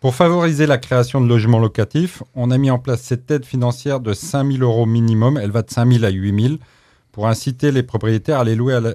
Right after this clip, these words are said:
à, en location à l'année. On a commencé, euh, en septembre deux mille vingt-trois.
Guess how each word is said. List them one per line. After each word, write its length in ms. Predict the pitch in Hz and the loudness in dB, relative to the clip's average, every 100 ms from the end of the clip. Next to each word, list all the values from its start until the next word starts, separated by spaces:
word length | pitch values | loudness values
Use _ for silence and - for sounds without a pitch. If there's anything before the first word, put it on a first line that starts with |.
| - | -6
à, 160 | 104 104 | -6 -4
en 140 | 110 | -2
location 500 | 107 107 113 - 147 | -2 -2 -4 -4 -4
à 40 | 123 | -2
l'année. 280 | 113 104 87 _ _ _ _ - | -2 -4 -8 _ _ _ _ -6
On 120 | 107 | 0
a 80 | 113 | 0
commencé, 760 | - 127 127 123 - 131 127 | 2 2 2 0 0 2 4
euh, 240 | 117 104 101 | 2 2 0
en 220 | 98 98 | -2 -4
septembre 840 | - 135 127 - 131 120 101 95 | -4 -4 -6 -2 0 2 2 0
deux 160 | 87 107 | 0 0
mille 160 | 107 | 0
vingt-trois. 540 | 90 85 - 131 190 | 0 -4 -2 0 0